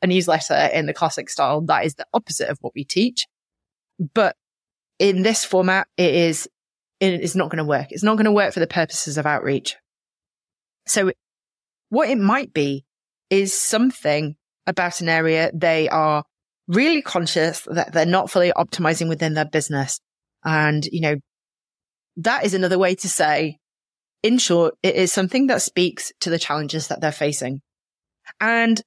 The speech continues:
your solution to the challenges they're facing, or your take on it, might take the form of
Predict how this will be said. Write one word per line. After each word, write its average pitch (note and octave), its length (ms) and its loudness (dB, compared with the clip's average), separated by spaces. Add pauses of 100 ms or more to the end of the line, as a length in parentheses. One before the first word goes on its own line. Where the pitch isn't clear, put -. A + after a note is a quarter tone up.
(920)
your A#3+ 280 4
solution A#3+ 400 2
to F3 80 -6
the F3 80 -4
challenges G3+ 400 -2
they're D3 100 0
facing, C3+ 340 -4
or D3+ 60 -2
your G3 240 2
take F#3+ 320 -2
on D#3 60 -4
it, - 120 -4
might F3 200 0
take - 180 -4
the - 80 -16
form E3 420 2
of A2 320 0